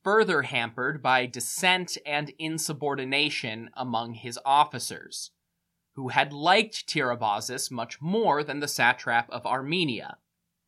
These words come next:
in part because Tirabazus tended to be very relaxed as a commander, and in part because many of them were just Tirabazus's men. So Orontes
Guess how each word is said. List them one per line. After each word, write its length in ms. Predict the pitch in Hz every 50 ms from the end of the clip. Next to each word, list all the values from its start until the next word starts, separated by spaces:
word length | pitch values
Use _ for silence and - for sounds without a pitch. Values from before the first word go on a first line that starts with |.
| _ _ _ _ _ _
in 160 | - 139 127 117
part 460 | - - 185 196 165 160 180 - - -
because 380 | 160 156 - 139 135 131 -
Tirabazus 1040 | - - 143 120 113 110 113 151 180 202 208 185 151 - 117 120 139 - - - - _ -
tended 520 | - - - 196 202 208 202 214 208 208
to 100 | - 180
be 180 | 165 185 175 156
very 320 | 147 135 139 135 131 131
relaxed 580 | 117 127 123 131 156 185 196 202 196 - - 143
as 140 | 127 120
a 60 | 120 120
commander, 680 | - 117 110 104 101 104 101 101 110 123 160 175 185 160 _ _ _ _ _ _ _ _ _ _ _ _ _ _ _ _ -
and 360 | 160 170 180 175 170 175 -
in 240 | - 143 160 156 147
part 480 | 151 - - 233 202 170 175 175 - - _
because 520 | - 160 156 - 160 151 151 147 143 - - _ _ _
many 440 | - 120 120 131 143 147 151 151 151
of 100 | 143 120
them 220 | 135 139 139 135
were 100 | 131 127
just 380 | 123 - 131 123 120 - - - _ -
Tirabazus's 920 | - - 139 139 135 123 107 120 117 120 123 113 117 110 - 117 101 98
men. 520 | 110 110 117 120 117 104 - - - _ _ _ _ _ _ _ _ _ _ _ _ _ _ _ _ _ _ _ _ _ _
So 220 | - - 180 170
Orontes 800 | 170 160 160 208 226 240 233 226 - 226 214 208 196 170 - -